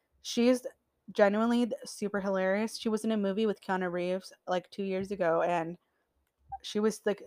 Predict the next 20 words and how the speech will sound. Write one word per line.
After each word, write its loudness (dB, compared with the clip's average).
the 0
most 0
funniest 0
person -4
ever. 0
Um, 8
Natasha 6
L-, 6
Nallegro 8
is 0
funny 4
because 0
she's -4
she's 2
like 6
a 8
bimbo, 6
but 2
she's, -2
like, 2